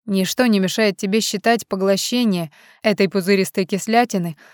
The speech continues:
продолжением всей сентиментальной дребедени. Или тут необходима еще клубника и взбитые сливки?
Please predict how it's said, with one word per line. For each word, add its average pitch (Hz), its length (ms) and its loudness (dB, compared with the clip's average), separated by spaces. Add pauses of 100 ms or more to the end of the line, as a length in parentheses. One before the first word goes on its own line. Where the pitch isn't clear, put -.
(140)
продолжением 202 760 4
всей 262 340 0
сентиментальной 190 840 0
дребедени. 165 720 -4 (440)
Или 185 160 -2
тут 185 220 -2
необходима 190 580 2
еще 180 240 -2
клубника 190 580 0
и 190 80 4
взбитые 175 440 -2
сливки? 208 560 -6